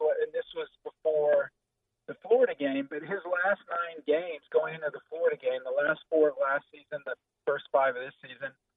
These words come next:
thirty-three touchdown passes, four interceptions. The Tigers, uh, he had averaged, I think, three hundred seventy-nine yards passing a game going into that Florida game. So, no, I, I was a believer. What I, what I didn't know, and actually in my,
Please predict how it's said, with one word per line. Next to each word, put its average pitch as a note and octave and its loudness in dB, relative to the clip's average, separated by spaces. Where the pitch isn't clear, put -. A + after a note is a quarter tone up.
thirty-three G3 2
touchdown E3 0
passes, D3 2
four F3+ 0
interceptions. D#3 0
The - -20
Tigers, D3 0
uh, C#3 -2
he D#3+ -6
had - -10
averaged, D3+ 0
I - 0
think, D3 -10
three D3+ -6
hundred D#3 -2
seventy-nine C#3+ 0
yards C3+ -2
passing C3+ 2
a B2 -14
game C3+ -2
going D3 4
into C#3+ -4
that C3+ 4
Florida D3 -4
game. C#3 -6
So, D#3+ 6
no, D#3+ 6
I, F3 0
I - -2
was F#3+ -6
a D3+ -6
believer. D#3+ -4
What F3 2
I, - -4
what G#3 4
I B3 4
didn't B3+ -6
know, E3+ 2
and F3+ 0
actually - -6
in - -2
my, D#3 -4